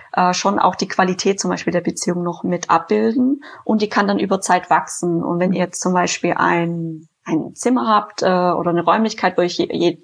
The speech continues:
Speaker 1: regelmäßig trefft, könnt ihr das natürlich so ganz simpel mit, mit Post-its zum Beispiel auf einer Metaplanwand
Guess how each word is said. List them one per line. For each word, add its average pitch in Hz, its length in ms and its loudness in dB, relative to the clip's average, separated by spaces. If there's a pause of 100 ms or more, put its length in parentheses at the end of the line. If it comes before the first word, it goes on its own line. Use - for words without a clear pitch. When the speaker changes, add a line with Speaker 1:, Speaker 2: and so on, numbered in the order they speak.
(120)
Speaker 1:
regelmäßig 180 560 0
trefft, 202 360 0
könnt 180 180 0
ihr 160 60 4
das 160 180 -2
natürlich 165 480 -2
so 156 180 0 (300)
ganz 170 260 2
simpel 226 300 0
mit, 175 300 -2
mit - 200 0
Post-its 226 420 0
zum 202 140 0
Beispiel 185 360 0
auf 180 140 -2
einer 180 140 2
Metaplanwand 190 880 0